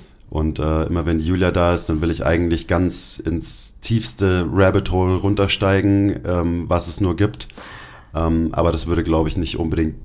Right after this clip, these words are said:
so viel Sinn machen, aber wir schauen einfach mal,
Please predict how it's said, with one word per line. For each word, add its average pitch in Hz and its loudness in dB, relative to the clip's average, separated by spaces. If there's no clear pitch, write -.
so 85 0
viel 82 0
Sinn 80 0
machen, 78 0
aber 73 -2
wir 76 -6
schauen 76 -2
einfach 73 -4
mal, 73 -4